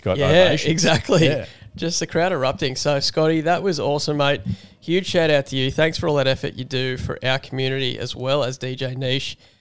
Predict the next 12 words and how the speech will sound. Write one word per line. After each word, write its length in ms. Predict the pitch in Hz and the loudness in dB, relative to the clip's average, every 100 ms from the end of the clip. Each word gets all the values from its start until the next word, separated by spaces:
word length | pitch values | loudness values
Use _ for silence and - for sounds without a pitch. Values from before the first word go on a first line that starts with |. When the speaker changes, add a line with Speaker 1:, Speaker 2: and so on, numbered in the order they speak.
| _ 135 | _ -4
Speaker 2:
Um, 400 | 135 131 131 95 | 0 0 0 0
and 80 | |
I 60 | 131 | -2
think 260 | - 233 269 | -2 -4 -2
we 60 | |
might 220 | 185 143 | 0 0
even 220 | 131 131 131 | 0 -2 -4
be 140 | 127 | -2
having 460 | 127 131 127 127 123 _ _ _ _ | -2 -2 -2 -4 -8 _ _ _ _
the 100 | - | -4
People's 380 | 120 139 151 135 | -2 -2 -2 -2
Voice 520 | 127 151 139 - | 0 2 0 -6